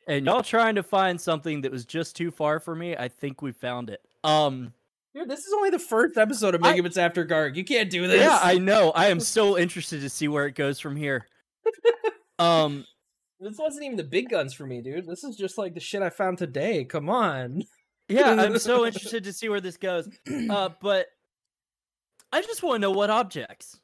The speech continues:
Speaker 1: Like,
Speaker 2: Augie
Speaker 1: plain
Speaker 2: is low in
Speaker 1: simple.
Speaker 2: voice. Um, hang on. August, uh, sorry, keep on going, buddy.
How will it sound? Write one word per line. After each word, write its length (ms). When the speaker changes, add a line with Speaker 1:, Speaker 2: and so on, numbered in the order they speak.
Speaker 1:
Like, 160
Speaker 2:
Augie 120
Speaker 1:
plain 220
Speaker 2:
is 40
low 160
in 60
Speaker 1:
simple. 160
Speaker 2:
voice. 420
Um, 580
hang 180
on. 260
August, 460
uh, 320
sorry, 320
keep 160
on 100
going, 180
buddy. 220